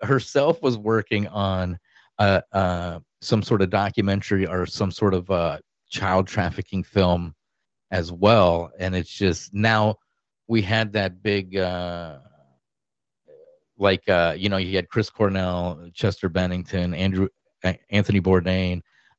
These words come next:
uh, uh, Kate Spade, uh, just a big, there was, what, four or five, five or six, uh, suicides in a, in a pretty, uh, small,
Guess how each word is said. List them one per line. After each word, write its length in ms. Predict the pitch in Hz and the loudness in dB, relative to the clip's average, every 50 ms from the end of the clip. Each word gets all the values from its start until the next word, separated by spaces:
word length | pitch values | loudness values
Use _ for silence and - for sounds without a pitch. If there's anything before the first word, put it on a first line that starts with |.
| _ - | _ -2
uh, 340 | 85 87 82 80 78 65 - - _ _ _ _ _ _ _ _ _ - | 0 0 2 0 0 -4 -8 -12 _ _ _ _ _ _ _ _ _ -4
uh, 380 | 90 90 85 82 80 78 76 78 - - _ - | -2 0 2 2 0 -2 -4 -8 -14 -20 _ 0
Kate 240 | - 107 98 82 | 2 2 2 2
Spade, 540 | - - - - 98 92 92 95 92 92 78 _ _ _ _ _ - | -2 -10 -2 2 2 4 4 2 0 -2 -6 _ _ _ _ _ -6
uh, 100 | 101 95 90 82 - 110 | -6 -6 -6 -8 -18 -10
just 240 | - 104 95 - - | -6 -6 -6 -2 -2
a 60 | 101 | -4
big, 640 | 87 90 - 117 110 107 104 104 101 98 101 98 95 | -4 0 0 2 2 2 2 0 -2 -4 -10 -8 -4
there 120 | 107 104 | -4 -4
was, 180 | 98 90 82 95 | -4 -4 -6 -2
what, 200 | 101 95 87 - | -2 -2 -2 -4
four 260 | _ - 110 104 101 | _ -2 0 0 0
or 40 | 92 | 0
five, 580 | - - 98 98 95 95 92 90 82 - _ _ | 0 0 0 0 2 0 0 -2 -4 -8 _ _
five 280 | - 131 120 120 117 107 | 0 2 2 2 2 0
or 60 | 104 | -2
six, 580 | - - - 131 135 131 110 - - - - - _ _ _ _ _ _ _ - | -4 -4 2 4 4 4 4 0 -8 -18 -20 -20 _ _ _ _ _ _ _ -12
uh, 140 | 101 98 98 | -8 -8 -6
suicides 680 | 95 - - 120 113 123 117 - - 101 95 90 85 101 | -6 -4 -2 0 0 0 0 0 -2 -2 -2 -2 -4 -4
in 100 | 92 92 | -6 -6
a, 60 | - - - | -6 -8 -8
in 140 | 101 95 92 | -6 -6 -6
a 60 | 87 | -6
pretty, 680 | _ - - 131 123 123 127 117 104 92 90 85 - _ _ _ _ _ _ _ _ - | _ -6 0 0 0 2 2 2 2 0 -2 -4 -8 _ _ _ _ _ _ _ _ -6
uh, 320 | - 95 95 92 85 80 73 | -2 0 0 0 0 -2 -4
small, 840 | - - - - 110 110 107 104 101 101 95 92 92 87 82 - | -8 -10 -10 -6 -2 0 2 4 4 4 4 4 2 0 -2 -4